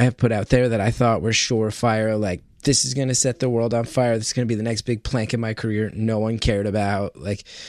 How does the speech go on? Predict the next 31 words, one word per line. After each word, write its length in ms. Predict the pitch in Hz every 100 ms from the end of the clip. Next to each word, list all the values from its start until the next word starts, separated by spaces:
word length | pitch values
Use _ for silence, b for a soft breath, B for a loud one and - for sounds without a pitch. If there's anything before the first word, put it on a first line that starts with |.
| B B
Beautiful 400 | 131 139 143 127
Anonymous 440 | 113 120 123 110
is 100 | 113
a 60 | 113
great 220 | 110 104
example 580 | 104 110 101 131 113 80
of, 440 | 98 98 95 104 _ _ _ -
it 140 | 117
was 180 | 107 107
completely 680 | - 117 - 135 123 131 131
an 80 |
idea 400 | 120 104 110 113
that 160 | 110 101
I 120 | 104
was 180 | 107 107
like, 140 | 117 -
"I 60 |
think 240 | - 240 -
there 120 | 156
might 180 | 151 151
be 100 | 151
something 400 | 180 147 139 135
here." 260 | 180 147
And 300 | 98 107 101 - b b b -
the 80 | 131
company 440 | - 131 143 139
that 160 | 123 110
put 140 | 123
it 120 | 107
out 180 | 107 107
actually 580 | 92 104 - 110 107